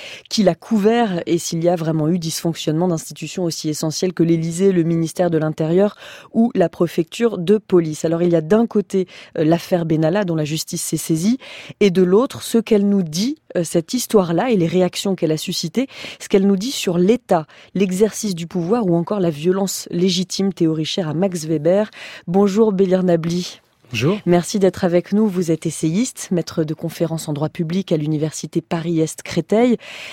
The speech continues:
Speaker 1: Après La République identitaire que vous aviez fait paraître aux éditions du Cerf,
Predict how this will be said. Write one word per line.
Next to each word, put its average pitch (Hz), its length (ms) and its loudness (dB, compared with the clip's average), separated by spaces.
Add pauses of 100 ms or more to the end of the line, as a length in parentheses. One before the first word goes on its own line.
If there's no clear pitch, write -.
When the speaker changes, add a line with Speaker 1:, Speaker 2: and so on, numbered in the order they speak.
(120)
Speaker 1:
Après - 320 0
La 180 80 4
République 185 520 -2
identitaire 208 680 2
que - 80 -2
vous 160 220 0
aviez 165 160 -2
fait 160 160 -4
paraître 165 420 -4
aux 156 60 -2
éditions 147 420 -4
du 151 160 -2
Cerf, 214 380 2